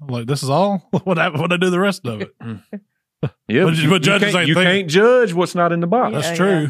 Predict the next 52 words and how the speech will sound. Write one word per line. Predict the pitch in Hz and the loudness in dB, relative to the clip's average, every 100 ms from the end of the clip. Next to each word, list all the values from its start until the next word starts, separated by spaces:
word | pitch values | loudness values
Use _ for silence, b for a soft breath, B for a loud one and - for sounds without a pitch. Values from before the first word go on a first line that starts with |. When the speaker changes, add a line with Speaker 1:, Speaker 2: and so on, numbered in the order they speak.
| 131 | -6
Speaker 3:
yeah. | 156 | -6
Speaker 1:
That's | 151 | -6
true. | - 165 180 143 | -6 -4 -2 -2
They | 131 | -2
can't | 175 135 | -2 0
judge | 143 170 | 0 2
you | 147 | -2
for | - | -4
your, | 127 113 - | -6 -8 -6
your | 123 | -2
other | 147 160 | 0 0
end | 135 131 | 0 0
of | |
your | 127 | 0
ribs | 123 123 117 | 0 -2 -4
not | 123 | -4
being | 117 117 | -4 -2
in | 117 | -2
there. | 120 135 | -2 -4
Speaker 2:
Right. | 104 123 180 - _ _ _ _ _ _ _ _ _ _ _ _ - | -2 -2 -2 -8 _ _ _ _ _ _ _ _ _ _ _ _ -6
So | 101 | -2
we've | 107 135 | 0 0
only | 135 139 139 | 0 0 0
done | 139 135 | 0 0
flats | 127 127 139 - - - | 0 0 0 -4 -12 -10
for | - 98 95 98 - _ _ | -6 -4 -4 -8 -14 _ _
two | - | -4
years | 135 143 143 | 0 0 0
now, | 135 147 151 143 | -2 -2 -2 -2
and | 110 104 101 95 _ _ _ _ _ _ _ _ _ _ - | -2 -2 -6 -10 _ _ _ _ _ _ _ _ _ _ -16
Speaker 1:
And | 110 107 110 | -16 -14 -10
get | 127 107 | -8 -8
consistent | - 143 139 131 113 | -4 0 0 -2 -4
brisket | 131 - 117 | -4 -4 -8
calls? | 131 139 143 - - | -6 -6 -8 -12 -8
Speaker 2:
Yeah, | 104 104 | -4 -2
I | 98 | -2
think | 123 117 | -2 0
we've | 107 | 0
not | 110 117 117 | 2 2 2
got | 120 | 0
a | 113 | 0
call | - 117 117 101 | 0 2 2 0
one | 104 117 | 0 -2
time | 113 107 98 95 | -2 -2 0 -2
in | 95 | -2
brisket | 104 98 92 | -4 -4 -6
in | |
the | 95 | -4
last | 95 95 | -4 -4
two | 98 | -8
years. | - - - | -8 -10 -14